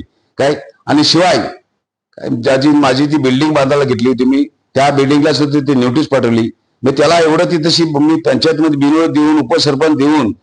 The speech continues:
त्याला कापराला, कोपराला कामाला पण मी कामाला लावलं. एक वर्षी तो माझ्या घरी आला,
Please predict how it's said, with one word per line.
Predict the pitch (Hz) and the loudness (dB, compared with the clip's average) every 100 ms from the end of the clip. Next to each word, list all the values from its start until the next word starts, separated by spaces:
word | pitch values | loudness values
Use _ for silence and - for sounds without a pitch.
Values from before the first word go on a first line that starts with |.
| _ _ - | _ _ -6
त्याला | 131 151 | -4 -2
कापराला, | 151 139 147 151 160 | -2 -2 -2 0 0
कोपराला | 160 147 131 147 156 | 0 -2 0 0 0
कामाला | 147 135 147 175 | 0 0 2 2
पण | 180 | 2
मी | 175 170 | 2 2
कामाला | 147 135 135 | 2 2 2
लावलं. | 123 110 120 131 _ _ _ _ _ | 2 2 0 -4 _ _ _ _ _
एक | 117 143 | -6 -2
वर्षी | 151 151 151 | -2 -2 0
तो | 151 | 0
माझ्या | 139 139 | 2 2
घरी | 139 123 | 2 2
आला, | 117 127 127 | 2 0 -2